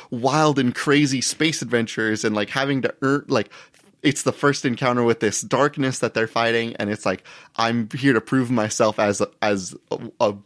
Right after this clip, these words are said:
teammate and as a friend to all of you." And then the third one is about, like, the dark sacrifice of, of needing to face this, like, oppressive war.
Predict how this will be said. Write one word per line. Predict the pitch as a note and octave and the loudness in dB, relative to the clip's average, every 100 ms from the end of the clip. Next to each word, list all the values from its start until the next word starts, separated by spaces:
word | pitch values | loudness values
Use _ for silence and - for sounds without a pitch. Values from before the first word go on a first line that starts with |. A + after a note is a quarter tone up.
| _ - | _ -10
teammate | - G3+ G3 F3+ F3 E3 - | -2 2 2 2 -2 -2 -4
and | B2+ | 0
as | B2 | 2
a | A#2+ | 0
friend | - C#3 C3 A#2+ | -2 0 0 -2
to | - | -4
all | - A2 G#2 | -2 0 0
of | F#2+ | -4
you." | G#2 G2+ - - - - | -4 -6 -8 -20 -18 -4
And | C3 C3 | 0 0
then | |
the | A#2 | 0
third | G2+ - D#3 D#3 B2+ | -4 0 2 2 0
one | G2 G2 G2 - _ C#3+ | -2 -4 -4 -10 _ -2
is | A2+ | -2
about, | G2+ G#2+ - | 0 0 0
like, | G2 - - _ | -4 -6 -20 _
the | A2+ | -2
dark | G2+ C#3 A#2 | 0 0 0
sacrifice | - A2 G#2 A2 - G#2 - | 0 -2 -2 -4 0 0 2
of, | A2+ G#2 - | -2 -2 -4
of | - G#2 G#2+ | -2 0 0
needing | A2+ A2+ G#2+ G2+ | -2 -2 -2 -4
to | |
face | G2 A#2+ G2+ - | -2 -2 -2 -2
this, | G#2 - | -4 -2
like, | G2 - - | -4 -2 0
oppressive | A2 C3+ G#2+ A2+ F#2+ | 2 2 0 0 -2
war. | G#2+ A#2+ - - | 2 2 2 -4